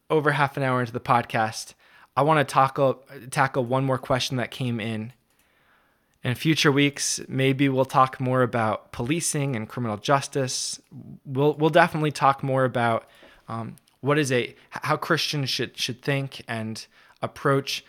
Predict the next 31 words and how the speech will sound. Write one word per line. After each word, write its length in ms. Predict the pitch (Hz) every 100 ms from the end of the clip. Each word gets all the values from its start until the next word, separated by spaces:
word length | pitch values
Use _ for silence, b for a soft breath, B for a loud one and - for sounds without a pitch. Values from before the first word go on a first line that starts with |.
| b -
questions 420 | 151 135 143 123
of 140 | 110
race 340 | 117 123 131 -
in 100 | 117
twenty-first 480 | - 127 - 123
century 320 | - 120 - 123
America. 640 | 120 120 120 - 120 117 b b b b b b b b b b b b b b _ _
But 120 | 147
for 120 | -
now, 140 | 156 156
let's 180 | 151 151
move 200 | 139 131
on 120 | 131
to 40 |
the 60 | 139
next 160 | 127 -
question. 480 | 127 110 - - - _ _ _ _ _ _ _ _ _ _ _ _
Somebody 380 | - 160 160 143 - -
t-, 100 | -
texted 500 | 143 139 139 - 139
in, 240 | 131 123 117 B B
"Why 240 | 113 139 190
is 140 | 247
the 100 | 220
church 400 | - 175 165 -
considered, 560 | - 135 - 143 143 143 -
considered 580 | - 135 - 165 165 165 -
essential 640 | 123 - 135 135 - 147
by 220 | 135 120
the 100 | 110
president?" 800 | - - 117 110 95 92 - -